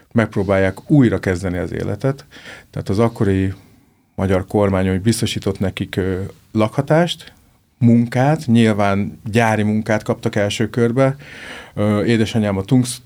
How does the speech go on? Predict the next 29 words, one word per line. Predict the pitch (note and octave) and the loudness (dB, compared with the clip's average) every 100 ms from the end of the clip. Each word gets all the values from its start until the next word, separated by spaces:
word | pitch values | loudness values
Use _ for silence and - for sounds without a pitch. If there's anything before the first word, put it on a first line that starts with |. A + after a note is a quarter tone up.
| _ | _
Tungszamnál | C3 B2 - A#2 A#2 A#2 A2 A2 - C3+ A#2 G#2+ G#2 | -2 0 0 0 2 2 -2 -6 -10 -2 0 0 0
kapott | A2 - A2+ - | -4 -2 -6 -4
a, | A2 G2+ G2+ G2 G#2+ A2 - _ _ - - | -2 0 0 -2 -4 -8 -18 _ _ -20 -8
azt | - A2 | -6 -4
hiszem, | - G2+ G#2+ G#2 G2 | -4 -4 -2 -4 -6
hogy | A#2 A#2+ | -8 -6
hívják, | A2 G#2+ | -4 0
lámpasoron, | G#2 A2+ A2+ A2 - G#2+ | 2 0 -2 -4 0 0
vagy | G#2 | 2
nem | A2+ | 0
is | G2+ | 0
tudom, | - G2+ | -4 -4
hogy | G#2+ G#2 | -4 -6
hívták, | - - G2+ A2 | -10 -8 -6 -2
ö, | G#2 G2+ | -2 -2
azt | G#2 A#2+ | -4 -4
a | |
szalagot, | - A2+ G#2 G#2 G#2+ | 0 0 0 -2 -4
ahol | G#2+ G#2+ | -2 -2
elkezdett | G2+ A2 G2 F2 | -2 -4 -6 -4
dolgozni. | B2+ D#3 E3 D#3 D3+ D3+ C#3+ - - - - - - _ - | 0 2 4 4 4 2 0 -10 -18 -18 -20 -20 -20 _ -4
Őt | A2 A2 | -4 0
később | B2 G#2+ - G#2 | 2 2 0 -2
utána | A2 G2+ | -2 -2
kiemelték, | F#2+ C3 B2+ B2 A#2 A#2+ A#2+ | 0 2 4 2 2 -2 0
ö, | B2 G#2+ | 0 2
innen, | A2 G#2+ G#2+ G#2 G2+ | 0 -2 -2 0 0
és, | G2+ G2+ - | -2 -4 -2
ö, | G2 G2+ | -2 -2